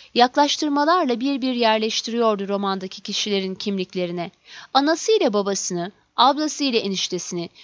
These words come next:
Gülizar halayı, bazı kasabalıları, en başta da doktoru. Romanların bütün sevilen erkekleri doktordu onun gözünde.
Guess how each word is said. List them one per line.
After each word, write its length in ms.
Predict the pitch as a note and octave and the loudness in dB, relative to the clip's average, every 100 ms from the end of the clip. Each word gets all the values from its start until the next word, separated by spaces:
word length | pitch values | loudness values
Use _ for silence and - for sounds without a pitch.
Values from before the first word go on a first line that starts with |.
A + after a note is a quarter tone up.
| - | -10
Gülizar 500 | - C4+ C4+ D4 D4 | 0 0 4 6 6
halayı, 480 | B3 G3 F3+ D#3+ E3 - - - | 4 -2 -2 -4 -6 -10 -18 2
bazı 340 | D#4 G#4 G4+ | 6 6 4
kasabalıları, 840 | - C#4 - B3+ A3+ F#3+ F3+ E3+ G3 - - | -2 -2 -2 0 0 0 -2 -2 -2 -6 -12
en 240 | - G#4 F#4+ | 0 2 6
başta 380 | C#4 C4+ B3 A3+ | 6 4 -2 -2
da 120 | A#3 | -2
doktoru. 500 | F#3+ - - F3 F#3+ _ _ - - | -4 -6 -8 -6 -8 _ _ -20 -2
Romanların 640 | C4+ D4+ E4 E4+ F4 F4+ D4+ | 2 6 6 4 2 0 -4
bütün 240 | D#4+ A4+ | -6 -8
sevilen 440 | A4 F#4 D4 C#4 C#4 | -6 -4 -2 0 2
erkekleri 640 | A#3+ A3+ A#3 G#3+ B3+ G#4 | 2 0 -4 -4 -4 0
doktordu 500 | E4 C4 - B3 G3+ | 2 2 4 4 4
onun 320 | F#3+ F#3 F3+ | -2 -2 -6
gözünde. 520 | F3+ F#3 E3+ F#3 F3 | -6 -6 -6 -8 -8